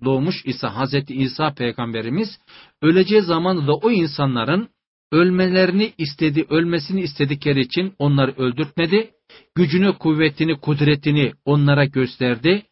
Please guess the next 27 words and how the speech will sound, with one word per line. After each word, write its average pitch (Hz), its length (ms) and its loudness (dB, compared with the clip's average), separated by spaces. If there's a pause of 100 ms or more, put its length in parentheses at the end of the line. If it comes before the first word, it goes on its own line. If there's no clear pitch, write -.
(280)
ve 156 140 0
de 123 140 -4
dedi 147 240 0
ki, 127 180 -6
"Bunlar 151 400 2
sizin 156 400 -2
dediğinizle 147 500 0
olacak, 139 520 0
olabilecek 139 640 -2
hadiseler 120 640 -4
değildir. 175 460 2 (480)
Allah'ın 156 520 0
dediğine 139 380 0
göre 127 360 -2
olabilecek 143 640 -2
hadiselerdir." 131 920 -2 (180)
dedi. 143 380 0 (420)
Ve 220 160 4
de 143 180 2 (380)
Hazreti 190 540 -2
İsa 175 600 0
ile 175 260 0
ilgili 151 380 2
olarak 135 520 2 (540)
anlatılanların 170 960 2
hepsi 196 560 0
yanlıştır. 143 800 2